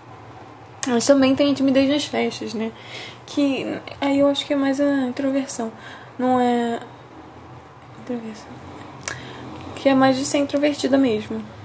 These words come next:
É, eu tô ali, uma vez eu tava na festa de uma amiga, na verdade, no aniversário da mãe de uma amiga.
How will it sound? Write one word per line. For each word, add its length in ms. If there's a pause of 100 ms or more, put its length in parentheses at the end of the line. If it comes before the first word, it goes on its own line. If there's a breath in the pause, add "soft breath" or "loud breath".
(840)
É, 260
eu 60
tô 120
ali, 260
uma 200
vez 180
eu 60
tava 160
na 140
festa 720
de 200
uma 140
amiga, 440
na 100
verdade, 260
no 60
aniversário 580
da 80
mãe 160
de 60
uma 100
amiga. 320